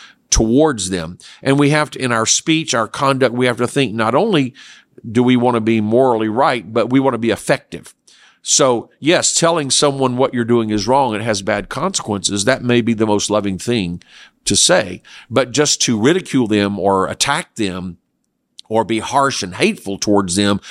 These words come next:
saying we're right and they're wrong, well, I think you have to say we're not trying to win an argument, we're trying to win a soul. And so being harsh and hateful turns them away from hearing truth. We haven't really done any good. We haven't really loved them.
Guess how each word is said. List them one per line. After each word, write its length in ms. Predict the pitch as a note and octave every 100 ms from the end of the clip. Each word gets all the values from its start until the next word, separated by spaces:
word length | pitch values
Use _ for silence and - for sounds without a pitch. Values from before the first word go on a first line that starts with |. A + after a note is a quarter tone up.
| -
saying 400 | - - B2 A2+
we're 180 | A2 C3+
right 260 | A#2 A#2 F#2
and 120 | A2
they're 140 | G#2
wrong, 460 | A2 G#3+ E3 A2+ G#2 - - _
well, 500 | - C3 C3+ C3+ - _ _ _ _ _ -
I 120 | C3
think 260 | - F3+ E3
you 100 | D3
have 100 | C3
to 100 | C3
say 180 | D3+ C3+
we're 160 | B2
not 220 | C#3+ E3
trying 240 | - C#3+ A#2+
to 60 | G#2+
win 220 | A#2 B2
an 100 | G#2+
argument, 500 | - A#2+ A#2 G#2 F#2
we're 80 | G2+
trying 240 | - G#2+
to 60 | F#2
win 160 | G2
a 40 | F2
soul. 540 | - A2 F2+ B1 - _ _ - - -
And 140 | A#2
so 180 | C#3 A#2+
being 220 | B2+ A#2+
harsh 460 | G#2 C3+ D3+ C#3+ A#2+
and 140 | A2
hateful 400 | B2 C#3+ C3+ A2
turns 380 | - C3 B2 G#2+
them 100 | G2
away 300 | F#2 G#2+ A#2
from 200 | F#2 F#2+
hearing 300 | A#2 D3 G#2+
truth. 340 | - F#2+ F#2 - -
We 160 | - C#3
haven't 240 | C3 A2
really 240 | G#2 G2+ G2
done 240 | F2+ G2
any 160 | F2+ F2+
good. 220 | F#2+ G2
We 120 | G#2+
haven't 220 | B2 G2+
really 220 | F2 F#2+ E2+
loved 400 | E2+ F2 D#2 D2
them. 340 | C#2 G1+ -